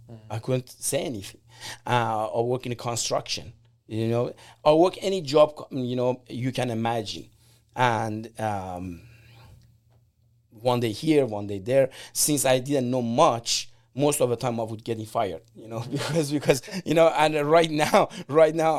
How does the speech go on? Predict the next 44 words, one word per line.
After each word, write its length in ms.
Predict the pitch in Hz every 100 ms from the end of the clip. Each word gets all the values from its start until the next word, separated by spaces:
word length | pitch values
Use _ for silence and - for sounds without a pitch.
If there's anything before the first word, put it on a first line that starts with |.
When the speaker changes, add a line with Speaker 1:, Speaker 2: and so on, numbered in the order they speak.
| 151
Speaker 2:
um, 180 | 143 139
you 80 | 143
know, 140 | 151
at 160 | 143 147
the 60 |
time 340 | 139 - 190 180
I 40 |
was 180 | 139 127
very 200 | 156 165
emotional, 600 | 135 131 185 - 127 117
very 180 | 117 147
upset. 480 | 123 - - 147 - -
Why 200 | - 202
these 220 | 339 302 -
people 380 | 262 262 185
Speaker 1:
<laughs> 120 | 165 170
Speaker 2:
just 280 | 170 - -
kicking 360 | 175 160 165 139
me 80 |
out, 440 | 113 120 160 120 - 170 175
you 100 | 156
know? 140 | 170 - -
But 140 | 185
right 220 | 190 214
now 340 | 214 220 180 -
I'm 180 | 156 165
just 260 | 185 - - 160 -
thinking 280 | 196 214 185
about 260 | 135 135
it. 60 | 143
I'm 140 | 139 135
laughing. 520 | - 170 - 123 113
I'm 160 | 139
laughing 320 | 139 175 170 156
on 100 | 135
that 200 | 151 -
personality. 640 | 143 - 131 135 143 147
I 60 | -
said, 160 | 285
"Man, 240 | 269 143 113 -
you 100 | 165
didn't 180 | 202 220
know." 100 | 196 - - -
I, 180 | 175